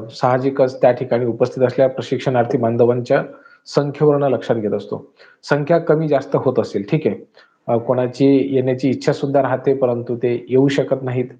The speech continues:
अनेकांची येण्याची इच्छा नसते परंतु त्यांना मित्र म्हणतात, "अरे अरे चल," तर त्याच्यामुळे तोही येऊन जातो. अनेक वेळा असं होतं की आपण अर्ध्या मंदापर्यंत पोहोचतो, ते येत नाहीत. सूर्योदय बा-, सामाजिक संस्था बारड यांनी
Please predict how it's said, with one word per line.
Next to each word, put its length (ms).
अनेकांची 960
येण्याची 400
इच्छा 260
नसते 640
परंतु 300
त्यांना 280
मित्र 260
म्हणतात, 280
"अरे 160
अरे 200
चल," 280
तर 40
त्याच्यामुळे 480
तोही 140
येऊन 200
जातो. 460
अनेक 220
वेळा 160
असं 180
होतं 240
की 400
आपण 320
अर्ध्या 260
मंदापर्यंत 500
पोहोचतो, 520
ते 140
येत 200
नाहीत. 180
सूर्योदय 400
बा-, 260
सामाजिक 460
संस्था 300
बारड 280
यांनी 340